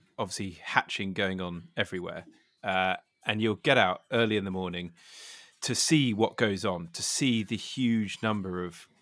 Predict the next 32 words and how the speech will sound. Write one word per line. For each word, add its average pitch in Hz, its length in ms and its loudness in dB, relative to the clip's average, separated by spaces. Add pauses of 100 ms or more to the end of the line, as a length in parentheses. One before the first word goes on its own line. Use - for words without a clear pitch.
uh, 92 320 -2
ground 113 280 6
nesting 98 360 -6
birds, 90 560 -2 (100)
uh, 92 280 -2 (420)
in, 110 240 -4
on 107 220 2
that 92 180 -2
moor, 98 360 -4 (360)
and 104 140 -2
just - 180 -6
the 120 80 -2
wildlife 107 720 4
absolutely 107 720 -2
teeming 90 600 -4 (260)
in 113 100 0
a 110 60 4
way 117 180 6
that 113 160 -2
you 113 80 -4
just - 340 -4
don't 98 220 -2
see 110 220 0
it 92 260 -2
if - 180 -6
you're 104 140 2
up - 140 0
there 95 200 0
during 92 280 -4
shooting 104 380 -4
time. - 320 -12 (680)
Um, 107 260 2